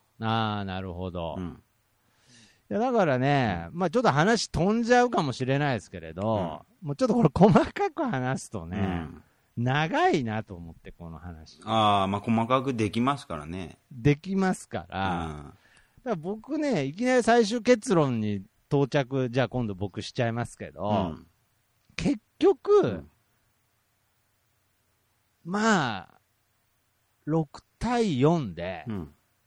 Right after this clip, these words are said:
Speaker 2: 変人に見られたいですね。
Speaker 1: 六が見られたい。
Speaker 2: 六がやっぱ僕見られたいです。やっぱりそこが、
Speaker 1: うん。
Speaker 2: 努力の人の結論、努力変人の、
Speaker 1: うん。
Speaker 2: 僕は結論だと思いますよ。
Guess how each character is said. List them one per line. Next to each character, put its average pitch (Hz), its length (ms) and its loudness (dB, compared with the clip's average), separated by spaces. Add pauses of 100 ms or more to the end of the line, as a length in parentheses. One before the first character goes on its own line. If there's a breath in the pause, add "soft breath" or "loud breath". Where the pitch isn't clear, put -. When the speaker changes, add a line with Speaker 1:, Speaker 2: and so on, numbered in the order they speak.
(160)
Speaker 2:
変 170 380 0
人 185 180 -4
に 185 100 -2
見 135 160 0
ら 123 180 4
れ 147 120 0
た 139 240 -6
い 110 80 -6
で 80 60 -18
す - 260 -20
ね。 - 140 -20 (1400)
Speaker 1:
六 117 380 0
が 147 300 4
見 120 160 2
ら 90 140 -2
れ 82 60 -8
た - 180 -12
い。 - 80 -18
Speaker 2:
六 175 680 0
が 220 100 2
や 180 100 4
っ 190 40 -6
ぱ 180 120 -4
僕 127 240 -6
見 131 160 0
ら 143 160 2
れ 160 80 -2
た 196 200 2
い 147 40 0
で 101 80 -4
す。 - 120 -12
や 131 100 -2
っ - 20 -20
ぱ 185 100 -2
り - 40 -2
そ 156 140 2
こ 190 200 -2
が、 185 460 2
Speaker 1:
う - 20 -12
ん。 73 100 -18 (520 soft breath)
Speaker 2:
努 147 180 4
力 151 360 0
の 110 120 -2
人 127 360 -6
の 92 440 -8
結 101 340 -10
論、 117 280 -4 (160)
努 160 120 6
力 196 380 4
変 196 280 6
人 151 380 0
の、 156 380 4
Speaker 1:
う - 20 -10
ん。 73 140 -16 (320)
Speaker 2:
僕 123 160 -2
は - 80 -6
結 - 420 -2
論 151 220 2
だ 87 120 -10
と 87 80 -16
思 87 160 -12
い - 20 -10
ま 90 140 -8
す - 120 -20
よ。 - 80 -20